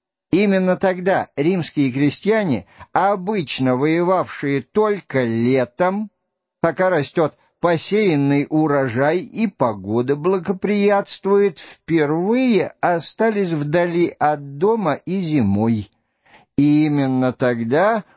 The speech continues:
воинам начали впервые платить зарплату из казны. Потом были три долгих пунических, потом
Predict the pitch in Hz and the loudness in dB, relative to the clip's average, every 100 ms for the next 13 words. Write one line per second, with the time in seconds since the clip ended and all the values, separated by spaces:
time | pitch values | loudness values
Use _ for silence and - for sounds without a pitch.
0 | _ 123 135 160 185 220 233 233 233 220 | _ -2 2 2 2 2 0 0 0 -2
1 | 180 - 156 170 180 - 151 143 131 - | -6 -4 0 2 0 -2 -2 -2 -4 -2
2 | 131 127 131 202 233 233 190 - 147 151 | 0 0 0 0 2 0 -2 -8 -2 0
3 | 143 _ 220 214 202 202 226 208 - 139 | -2 _ -4 -4 -2 0 0 -4 -6 -2
4 | 123 117 113 113 - 123 120 - - 208 | 0 2 0 -2 -4 -2 -2 -2 -2 -2
5 | - - 208 185 95 98 101 95 _ _ | -2 -4 -2 -2 -2 0 -2 -6 _ _
6 | _ _ _ _ _ _ _ 165 170 214 | _ _ _ _ _ _ _ -2 0 0
7 | 254 254 214 - _ 123 123 220 247 233 | 2 0 -4 -8 _ -2 2 2 2 0
8 | 165 _ 147 143 208 247 196 127 151 196 | -2 _ -2 0 0 0 -2 0 2 2
9 | 208 180 214 - - 214 214 123 120 - | -2 -4 -6 -8 -4 0 2 4 2 -2
10 | 135 - - 139 135 - _ _ _ _ | -6 -6 -4 -4 -4 -16 _ _ _ _
11 | _ 147 147 175 226 196 | _ -2 0 0 0 -4